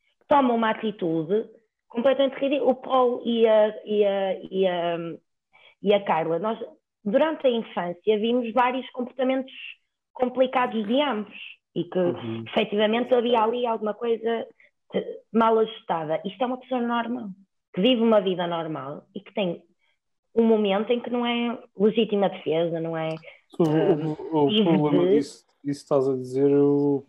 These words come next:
Speaker 2: eh, sim, estou a perceber e, e compreendo e faz sentido. O problema é que às vezes, eh, tu, nesse caso do, da, da, da Barbie e do Ken, também tens um bocadinho mais de divulgação dos mídias, não é? Eles vão fazer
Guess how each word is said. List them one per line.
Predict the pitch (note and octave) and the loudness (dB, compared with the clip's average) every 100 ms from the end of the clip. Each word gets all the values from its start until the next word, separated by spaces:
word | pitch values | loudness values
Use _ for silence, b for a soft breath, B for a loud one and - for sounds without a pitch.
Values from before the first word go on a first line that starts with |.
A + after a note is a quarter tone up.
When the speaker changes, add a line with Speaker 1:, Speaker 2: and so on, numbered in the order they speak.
| - C#3 | -10 0
Speaker 2:
eh, | C#3+ C3+ | 2 2
sim, | - D3 | -2 -8
estou | D3 D#3 | -2 -2
a | |
perceber | D3 - - C3+ D3+ - A2+ - | -2 -8 -4 -2 -2 -6 -12 -10
e, | A#2+ A2 | -8 -8
e | G#2+ | -10
compreendo | - G#2 A#2 A#2+ | -12 -8 -6 -6
e | A#2 | -6
faz | A2+ A2 | -8 -8
sentido. | A#2 G#2 A#2 A#2 B B B - | -10 -6 -8 -8 B B B 0
O | |
problema | D3+ D3 D3 | 4 6 4
é | |
que | D3 | 4
às | C#3 | 0
vezes, | C3 C3+ C3+ B2+ - - - | 0 0 0 -2 -10 -18 -14
eh, | C#3 C3 B2 B2+ C3 B2+ A#2+ _ _ _ _ | -4 -2 0 -2 -4 -8 -14 _ _ _ _
tu, | D3 C#3 | 2 4
nesse | C#3 C3 - | 4 2 -6
caso | - B2 A#2 A#2 | -2 0 0 -2
do, | A#2+ A#2 A#2 A2+ A2+ A2 G#2+ G#2+ G#2+ A#2 A2 - | -2 -2 -2 -4 -4 -6 -6 -8 -4 -4 -6 -8
da, | |
da, | A2+ A2+ A2+ | -2 2 2
da | G#2+ A2+ | 0 0
Barbie | A#2 A#2 A2+ | 2 2 0
e | |
do | A2+ A#2+ | -2 -2
Ken, | C3 B2+ | 0 0
também | B2+ C3+ B2+ | 0 0 0
tens | C3 A#2+ - | -2 -4 -12
um | C3 C#3+ | -8 -8
bocadinho | - C3+ B2+ | 0 0 2
mais | B2+ A#2 A#2 | 2 0 0
de | A#2+ B2 B2 A#2+ A#2+ B2 b b b b b b _ _ | 2 4 4 0 -2 -6 b b b b b b _ _
divulgação | - G#2+ A#2 B2 C3+ B2+ C3 C3 B2+ | -16 -10 -6 0 2 2 0 0 0
dos | A#2+ | 2
mídias, | A#2+ B2 A2+ A#2 | 2 2 2 0
não | G#2+ A2 | 0 0
é? | A2+ | 0
Eles | A2 | 0
vão | G#2+ A2 A2 G#2+ G#2+ G#2+ G#2 - | -2 0 0 0 -2 -8 -12 -16
fazer | - G#2+ | -6 0